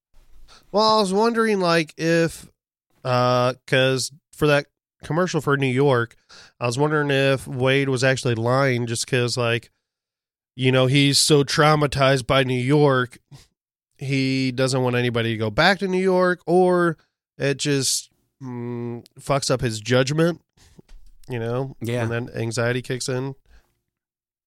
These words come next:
Speaker 1: Maybe it's projecting.
Speaker 2: Yeah, no idea. But, uh, yeah, he meets, uh, meets a woman at the bar after the focus group, and, uh,
Speaker 1: Yep.
Speaker 2: well, first,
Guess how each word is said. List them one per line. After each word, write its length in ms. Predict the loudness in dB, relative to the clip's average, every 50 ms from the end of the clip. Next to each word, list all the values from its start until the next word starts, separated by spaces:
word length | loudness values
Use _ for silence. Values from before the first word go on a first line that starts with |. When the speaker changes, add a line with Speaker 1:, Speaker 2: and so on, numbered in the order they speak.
| _ _ _ _ _ _ _ _ _ _ _ _ _ _ _ _ _ _ -12
Speaker 1:
Maybe 280 | -8 -6 -4 -2 -2 0
it's 200 | -2 -2 -4 -6
projecting. 880 | -8 -6 -6 -4 -4 -2 -2 -4 -4 -4 _ -6 -4 -4 -4 -6 -8 -12 _ _ -18 -14
Speaker 2:
Yeah, 340 | -12 -12 -12 -12 -12 -14 -14 -14
no 140 | -12 -10 -10
idea. 500 | -10 -10 -12 -10 -10 -10 -10 -12 -14 -18 _ _ _
But, 180 | _ -16 -14 -12
uh, 480 | -12 -12 -12 -12 -12 -12 -12 -12 -12 -12
yeah, 120 | -12 -12
he 100 | -12 -10
meets, 300 | -10 -12 -10 -8 -8 -8
uh, 260 | -6 -8 -8 -10 -12 -12 -12
meets 260 | -12 -12 -10 -10 -10
a 60 | -10 -10
woman 340 | -8 -8 -6 -6 -6 -6
at 100 | -6 -8
the 60 | -10 -10
bar 440 | -8 -8 -8 -6 -8 -8 -10 -10 -10
after 280 | -10 -10 -10 -12 -12 -14
the 80 | -12
focus 360 | -8 -8 -8 -8 -8 -10 -12 -8
group, 280 | -8 -8 -8 -8 -10 _ _ _ _ -12
and, 280 | -12 -10 -10 -10 -10
uh, 340 | -10 -10 -10 -12 -12 -14 -14 -18 -20 _ _ _ _ _ _ _ -20 -20 _ _ _ _ _ _ _
Speaker 1:
Yep. 380 | 0 2 4 4 4 2 0 -2 _ _ _ _ _ _ _ _
Speaker 2:
well, 140 | -6 -4 -2
first, 340 | 0 0 0 0 -2 -6